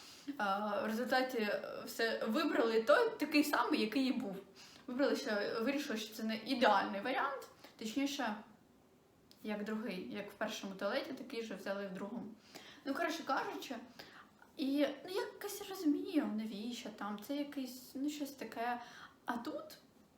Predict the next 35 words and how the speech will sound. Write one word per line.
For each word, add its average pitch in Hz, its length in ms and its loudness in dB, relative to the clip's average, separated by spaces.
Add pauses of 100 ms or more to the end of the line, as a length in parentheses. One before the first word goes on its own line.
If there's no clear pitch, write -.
(120)
не 320 80 -10
знаю, 247 280 2
може, 359 200 0
ми 330 140 4
через 262 300 -2
місяць 277 300 0
з'їдемо, 226 600 -6
ще 254 240 -4
щось, 214 320 -8
я 254 80 -4
що 247 160 -4
буду, 196 260 -6 (300)
е, 196 220 0
йоршик 285 580 2
під 196 120 -6
мишкою 208 440 -2
таскати? - 560 -6 (340)
Ну, 415 220 0 (160)
не 220 120 2
знаю, - 420 0
так, 285 120 0 (240)
таке. 202 420 -2 (600)
Взяла 254 560 4
проти 240 920 0
плісняви 233 760 -2
цвілі 254 500 2
грибків, 247 580 -2
ось 277 140 0
такий 240 260 -2
засіб, 226 420 2
взяла 226 240 2
вперше, 233 540 0
ніколи 214 440 -2
не 202 180 -4
користувалася. 247 880 0